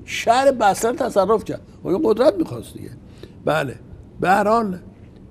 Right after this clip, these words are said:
این، اه، صفحهٔ صد و هشتاد و یک رو بیارم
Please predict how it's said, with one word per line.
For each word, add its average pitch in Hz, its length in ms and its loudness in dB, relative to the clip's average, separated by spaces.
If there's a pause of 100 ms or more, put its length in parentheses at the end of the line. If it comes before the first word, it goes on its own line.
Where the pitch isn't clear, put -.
این، 202 340 0
اه، 165 440 0
صفحهٔ 156 600 -6
صد 156 220 -10
و 71 40 -6
هشتاد 65 340 -10
و - 40 -4
یک 90 100 -6
رو 139 120 -6
بیارم 85 440 -4